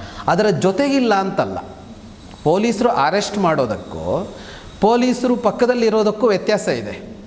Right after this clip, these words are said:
ರಕ್ಷಣೆಗೆ ಪೊಲೀಸರು ಪಕ್ಕದಲ್ಲಿರ್ತಾರೆ, ನಮ್ಮ ಪಕ್ಕದಲ್ಲೇ ನಿಂತ್ಕೊಂಡಿದ್ದಾರೆ ಪೊಲೀಸರು ಅಂತ ಅಂದ್ಕೊಳ್ಳೋಣ. ಇದು ಅರೆಸ್ಟಾ ಅಂದ್ರೆ ಅಲ್ಲ ಅಂತ. ನಾವು ಮುಕ್ತರೇ. ಈಗ ಪೊಲೀಸ್ ಬಂಧನದಲ್ಲಿಲ್ಲ ನಾವು. ಅರೆಸ್ಟ್ ಮಾಡಿದಾಗ ಅದೇ ಪೊಲೀಸೇ ಅರೆಸ್ಟ್ ಮಾಡ್ಬೋದು, ಅದು ಬಂಧನ ಅಂತ.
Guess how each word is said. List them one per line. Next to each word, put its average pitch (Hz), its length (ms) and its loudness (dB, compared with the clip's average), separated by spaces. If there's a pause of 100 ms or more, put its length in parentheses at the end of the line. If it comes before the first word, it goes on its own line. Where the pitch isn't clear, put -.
(200)
ರಕ್ಷಣೆಗೆ 262 460 2
ಪೊಲೀಸರು 226 420 0
ಪಕ್ಕದಲ್ಲಿರ್ತಾರೆ, 160 880 0
ನಮ್ಮ 175 140 0
ಪಕ್ಕದಲ್ಲೇ 190 380 2
ನಿಂತ್ಕೊಂಡಿದ್ದಾರೆ 151 640 2
ಪೊಲೀಸರು 127 460 -2
ಅಂತ 127 160 0
ಅಂದ್ಕೊಳ್ಳೋಣ. 95 420 -4 (720)
ಇದು 240 320 4
ಅರೆಸ್ಟಾ 156 960 0
ಅಂದ್ರೆ 143 220 2
ಅಲ್ಲ 202 380 2
ಅಂತ. 104 320 -4 (460)
ನಾವು 202 140 4
ಮುಕ್ತರೇ. 233 580 0
ಈಗ 120 220 -2 (400)
ಪೊಲೀಸ್ 196 320 2
ಬಂಧನದಲ್ಲಿಲ್ಲ 202 800 2
ನಾವು. 90 560 -8 (220)
ಅರೆಸ್ಟ್ 294 500 2
ಮಾಡಿದಾಗ 220 400 2
ಅದೇ 214 280 4
ಪೊಲೀಸೇ 247 460 0
ಅರೆಸ್ಟ್ 185 300 -2
ಮಾಡ್ಬೋದು, 110 540 -2 (100)
ಅದು 175 140 4
ಬಂಧನ 180 420 2
ಅಂತ. 110 300 -4